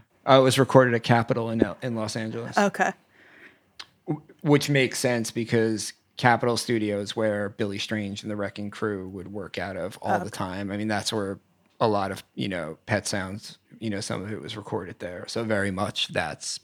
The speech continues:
Speaker 1: that makes sense.
Speaker 2: That would be where.
Speaker 1: Do you know the, uh, the infamous advice that Lee gave to Nancy when they started their partnership?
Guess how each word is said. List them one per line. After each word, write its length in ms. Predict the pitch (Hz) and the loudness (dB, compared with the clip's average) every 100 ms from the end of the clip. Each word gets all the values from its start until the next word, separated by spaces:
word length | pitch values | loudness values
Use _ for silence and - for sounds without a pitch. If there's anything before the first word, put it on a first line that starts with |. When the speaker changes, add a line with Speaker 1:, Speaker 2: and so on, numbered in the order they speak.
| _ | _
Speaker 1:
that 220 | - 107 101 | 2 2 0
makes 220 | 95 - | -12 -12
sense. 400 | - 123 - - _ 208 - | -12 -12 -14 -20 _ -20 -14
Speaker 2:
That 140 | 165 | -10
would 120 | - 180 | -10 -8
be 140 | 175 | -10
where. 340 | 180 185 185 - _ _ _ - - - | -6 -6 -8 -10 _ _ _ -10 -10 2
Speaker 1:
Do 100 | 135 | 6
you 120 | 147 | 8
know 320 | 147 135 135 | 8 6 4
the, 440 | 131 123 123 120 123 _ _ _ _ - | 0 -2 -4 -6 -10 _ _ _ _ -2
uh, 400 | 113 107 101 98 _ _ _ _ _ _ _ _ _ _ _ _ | 2 2 0 -6 _ _ _ _ _ _ _ _ _ _ _ _
the 200 | - 131 | -2 -2
infamous 960 | 117 117 117 123 113 107 117 - - - _ | 0 0 0 0 0 0 -2 -6 -10 -16 _
advice 800 | 117 113 110 - 98 104 - - - | 0 0 2 0 0 -2 -6 -8 -8
that 320 | - 101 90 - _ _ _ _ _ | -2 0 -2 -6 _ _ _ _ _
Lee 720 | 113 107 101 95 98 87 87 - | -6 -4 -4 -4 -8 -10 -10 -4
gave 260 | 101 98 - | -2 -2 -4
to 120 | 101 | -4
Nancy 440 | 90 98 101 104 | -4 -6 -6 -4
when 180 | 104 101 | -4 -6
they 120 | 101 | -6
started 480 | 98 - 92 98 98 | -4 -2 -2 -4 -8
their 120 | - 98 | -6 -4
partnership? 680 | - 82 107 107 113 120 | -2 -4 -2 0 0 0